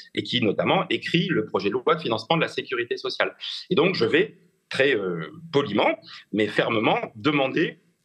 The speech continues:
euh, qu'elle se, de me communiquer les prévisions que, euh, qui ont manifestement été transmises, euh, quelques jours auparavant, quelques heures auparavant, au ministre pour qu'il fait, puisse faire son, son annonce. Et là, quelle ne fut pas ma surprise,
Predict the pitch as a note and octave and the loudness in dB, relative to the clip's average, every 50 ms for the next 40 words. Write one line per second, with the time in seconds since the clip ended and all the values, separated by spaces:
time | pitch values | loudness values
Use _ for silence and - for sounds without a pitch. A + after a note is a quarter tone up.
0 | _ _ _ _ _ _ - B2+ B2+ B2 A2+ A2 A2 G#2+ G2+ G2+ F#2+ F2 _ _ | _ _ _ _ _ _ -4 -2 0 0 0 0 -2 -2 -4 -6 -6 -10 _ _
1 | _ - - C#3 B2 - - - A#2+ A2 A2 A2 G#2 G#2+ G#2+ - E3 E3 E3 D#3 | _ 0 0 0 0 -4 -8 -10 -4 -4 -2 -2 -2 0 0 2 2 4 4 2
2 | C#3+ C#3 C#3 - G3+ G#3+ B3 C4+ - _ - - - A#2 B2 - - F#3 F#3+ E3+ | 2 0 0 0 0 0 0 -2 -8 _ -10 -2 0 0 0 2 2 0 0 0
3 | E3+ D3+ C3+ C3+ F#3 A#3+ - - _ _ _ _ _ - - C#3 D3+ D#3 D3+ A#2+ | -2 -4 -2 0 -2 -2 -4 -8 _ _ _ _ _ -2 0 2 2 2 0 0
4 | A2 G#2+ G#2+ G#2 G2+ G2+ G2 G2 F#2+ F#2+ F#2+ F#2+ F2+ E2+ - - A2 A2+ - G2+ | 0 0 0 -2 -2 -4 -4 -4 -4 -4 -4 -4 -6 -2 0 0 0 2 0 0
5 | G2+ A#2 C3+ C#3 C#3 - C#3 - - C3+ D#3 F#3 F#3+ - C3+ - - - A2 - | 0 2 2 2 2 0 0 0 0 0 0 0 0 -2 -4 -4 -4 -4 -4 -2
6 | - D3+ F3 G#3 G3 D3 G#2+ F2+ F#2 G2 G2 F2+ - B2+ B2+ B2+ - A2 G2+ G#2 | -2 -2 -4 -2 -2 -4 -4 -2 -2 -4 -4 -2 -2 -2 -2 -2 -2 -2 -2 0
7 | G#2 G2+ G2 - E3 E3+ E3 - - E2 E2 - - G#3 G3 - G#2+ G#2+ - - | -2 -2 0 2 2 2 2 0 0 -2 0 0 0 0 0 -2 -4 -2 -2 -2
8 | A2 B2 D#3 C#3+ A#2+ A2+ - G#2+ G2+ A2 - D#3 F3+ F#3+ - _ _ _ - A#2 | 0 0 0 0 0 0 0 2 0 0 0 0 -2 -2 -4 _ _ _ -6 -4
9 | A2 A2+ A#2 D3+ - - - - - - - - - - - C#3+ D#3+ - - D3+ | -2 0 0 0 -2 -2 -2 -4 -6 -4 -8 -14 -6 -4 -4 -4 -4 -4 -6 -6
10 | - - - F3 F3+ F3 - - D3 C3+ - - D3 C#3 C3+ A#2+ G#2+ G#2 G#2 - | -4 0 0 0 0 0 0 0 0 0 0 0 2 2 0 0 -2 -6 -8 -12
11 | - - - - - - _ - F#3+ - F#3 F#3 F3 - D#3 C#3+ - A3+ - E3+ | -16 -18 -18 -18 -18 -10 _ 0 0 2 0 0 0 -2 -2 -2 -2 -4 -4 -2
12 | E3 E3 D#3 C3+ A2 F#2+ - - A2+ - - - C#4+ D4+ D4+ - | 0 0 0 0 -2 -6 -6 -6 -8 -8 -6 -6 -6 -4 -4 -4